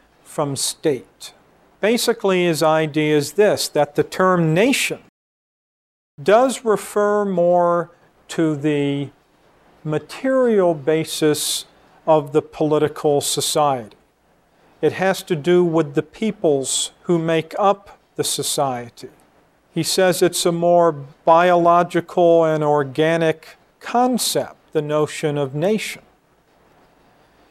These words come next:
State, on the other hand, is more formal or instrumental. That's why it's a mistake to translate Aristotle's term polis as state.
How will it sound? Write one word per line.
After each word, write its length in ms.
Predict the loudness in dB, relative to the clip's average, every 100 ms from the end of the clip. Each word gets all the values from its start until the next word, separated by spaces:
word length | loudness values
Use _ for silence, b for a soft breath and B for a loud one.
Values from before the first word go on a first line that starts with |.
| b
State, 600 | -6 -6 2 4 4 4
on 240 | 4 2
the 160 | 0 2
other 280 | 2 2 0
hand, 500 | -2 -2 -2 -2 -2
is 160 | -2
more 260 | 2 2 2
formal 600 | 0 0 2 4 4 4
or 360 | 4 4 4 2
instrumental. 1000 | -2 -4 -6 -4 -2 -2 -2 -6 -16 -2
That's 260 | -2 -2 0
why 220 | 2 2
it's 220 | 0 -4
a 40 |
mistake 600 | -4 -4 -4 0 0 0
to 100 | -4
translate 800 | -6 -4 -2 -2 -2 -2 0 2
Aristotle's 800 | 2 2 0 -2 0 2 2 -2
term 360 | -2 -2 -2 -6
polis 600 | -2 4 4 4 0 -2
as 200 | -2 -4
state. 600 | -4 -2 0 -2 -8